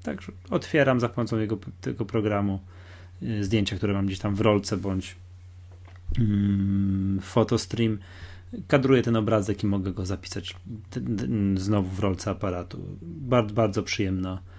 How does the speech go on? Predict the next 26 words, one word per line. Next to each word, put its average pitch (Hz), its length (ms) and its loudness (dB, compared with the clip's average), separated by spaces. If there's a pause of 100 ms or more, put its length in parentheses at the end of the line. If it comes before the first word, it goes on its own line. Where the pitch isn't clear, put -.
(240)
sprawa. 87 540 -6 (340)
No 185 80 -2
i 147 80 0
tam, 117 320 0 (680)
no 139 60 0
i 147 80 0
t-, 147 200 -6
ja 151 160 2
bym 160 200 0 (100)
chyba 151 320 0
na 151 140 2
tyle, 143 360 6
jeżeli 101 260 2
chodzi 104 480 0
o, 98 320 -2 (600)
o 98 1080 -2
programy 117 640 2 (720)
do 104 180 0
pracy. 123 520 0
Z - 80 -6
programów 110 400 2
do 101 100 0
pracy 104 320 -2
mogę 101 180 2
wymienić 98 440 0
jeszcze 92 220 -8